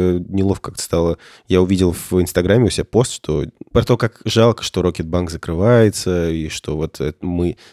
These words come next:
для нас он был примером, и жаль, что рынок теряет такого игрока. Но вот, дорогие сотрудники Рот-,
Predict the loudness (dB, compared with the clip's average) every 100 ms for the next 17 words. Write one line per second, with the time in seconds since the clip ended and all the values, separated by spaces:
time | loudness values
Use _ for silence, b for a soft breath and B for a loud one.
0 | b -2 0 -2 -2 -2 0 2 4 4
1 | 4 2 -4 -6 -6 -2 0 0 2 0
2 | 0 -2 -2 -4 -6 0 2 2 0 -2
3 | 0 0 -2 -10 -10 -2 0 0 -2 -6
4 | 2 2 2 b b b b 4 4 4
5 | 2 2 2 2 2 2 0 -2 0 0
6 | -2 -2 -2